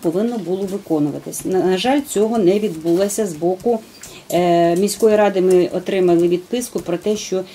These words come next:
не включено до бюджету, тому що немає розпорядника коштів. Після того, як працювала робоча група і на яку-, на засіданні від чотирнадцятого лютого,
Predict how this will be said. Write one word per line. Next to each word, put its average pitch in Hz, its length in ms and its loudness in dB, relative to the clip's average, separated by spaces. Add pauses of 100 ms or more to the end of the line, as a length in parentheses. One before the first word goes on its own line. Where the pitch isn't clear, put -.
(140)
не 247 140 2
включено 185 520 0
до 175 120 0
бюджету, 247 420 -2
тому 202 240 -6
що 214 120 -6
немає 180 340 0
розпорядника 170 640 -4
коштів. - 440 -8 (720)
Після 302 280 2
того, 208 340 0
як 220 160 0
працювала 220 480 -2
робоча 196 400 -2
група 165 480 -2
і 202 100 0
на 190 100 2
яку-, 180 320 -2
на 196 100 2
засіданні 185 500 0
від 175 140 -4
чотирнадцятого 175 720 -2
лютого, 156 440 -2